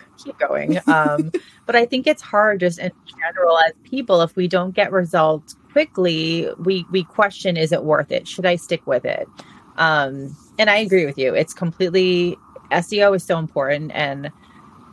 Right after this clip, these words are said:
Speaker 1: I know I was recently on, um, on your podcast
Speaker 2: Mm-hmm.
Speaker 1: recently, and you, I think we talked about something, but I said if I was starting a product-based business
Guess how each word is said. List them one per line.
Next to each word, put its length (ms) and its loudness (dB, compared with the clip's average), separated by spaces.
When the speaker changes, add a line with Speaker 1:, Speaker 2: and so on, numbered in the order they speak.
Speaker 1:
I 100 2
know 180 4
I 180 4
was 200 2
recently 460 -2
on, 680 -6
um, 540 -10
on 120 -2
your 140 0
podcast 720 -2
Speaker 2:
Mm-hmm. 160 -4
Speaker 1:
recently, 420 -8
and 120 -2
you, 140 -4
I 120 0
think 180 -4
we 100 -2
talked 300 -2
about 280 2
something, 420 -6
but 120 2
I 160 2
said 400 2
if 160 -4
I 100 2
was 160 -2
starting 400 -2
a 60 -6
product-based 600 -6
business 520 -6